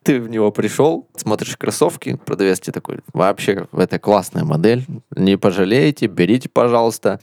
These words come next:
Ты по сторонам озираешься, а у тебя некого спросить вообще, а как они? Стоит брать-то их или нет? А тут ты открыл приложение, посмотрел,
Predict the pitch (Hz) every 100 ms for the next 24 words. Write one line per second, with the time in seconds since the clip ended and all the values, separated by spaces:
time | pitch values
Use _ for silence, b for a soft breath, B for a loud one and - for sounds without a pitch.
0 | - 113 104 - 107 110 110 95 101 135
1 | 127 - 90 90 - 107 - - 123 127
2 | 90 87 - 98 - 107 - - - -
3 | - - 135 - 87 - - 139 - -
4 | - 139 123 92 101 98 - 82 80 -
5 | 92 90 92 113 - _ - 113 - 208
6 | - 180 185 147 - 185 175 156 147 131
7 | 135 127 120 107 147 135 131 127 113 104
8 | -